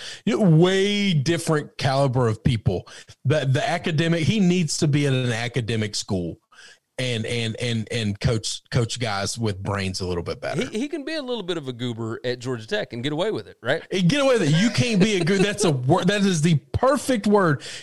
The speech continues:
Speaker 1: You can't go to Kentucky, Memphis, Kansas, these places and be a goober. You just can't. It's not allowed.
Speaker 2: At Georgia Tech, though, it,
Speaker 1: Oh,
Speaker 2: it makes you fun
Speaker 1: yeah.
Speaker 2: to root for.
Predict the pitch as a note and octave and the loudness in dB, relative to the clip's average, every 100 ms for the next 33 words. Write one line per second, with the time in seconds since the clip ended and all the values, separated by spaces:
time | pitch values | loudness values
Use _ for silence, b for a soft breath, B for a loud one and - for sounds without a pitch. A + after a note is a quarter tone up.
0 | B E3+ G3 - A#3+ A3+ F3 F#3 E3 D#3 | B 2 2 2 0 0 2 4 4 4
1 | D#3+ F#3 E3 C3+ C3 A2+ B - D3+ D#3+ | 2 4 0 2 0 0 B 2 2 2
2 | C3+ B2 - B - F3+ E3 C3+ B2+ - | 0 -2 -4 B -2 0 0 0 -2 -4
3 | B B G3 G#3 - F#3 E3 D3 - B | B B 0 2 2 2 2 -2 -4 B
4 | _ D3 C#3+ B2 C3 A2+ G#2+ G2+ F2+ - | _ -2 0 2 2 0 0 0 -2 -6
5 | C#3+ B B2+ C#3+ B3+ B3 D#4+ - - E3+ | -6 B 2 4 2 2 -2 -2 -2 0
6 | A#2+ - - D#3 - F3+ D#3 A#2+ F2 D2+ | -2 -6 -4 -4 -2 0 2 0 -2 -4
7 | - - A#2 A#2+ G3 E3+ E3 B3+ C4+ B3 | -8 -10 -10 -4 -4 -2 -2 -2 -2 -4
8 | B2+ - _ _ A#2 A#2+ C3 C3 C#3 D#3 | -6 -14 _ _ -10 -4 0 2 2 0
9 | D3+ C3 G#2 D3+ D3+ C3 G#2+ G2+ E2+ | -2 -2 -2 -2 -2 -4 -6 -12 -14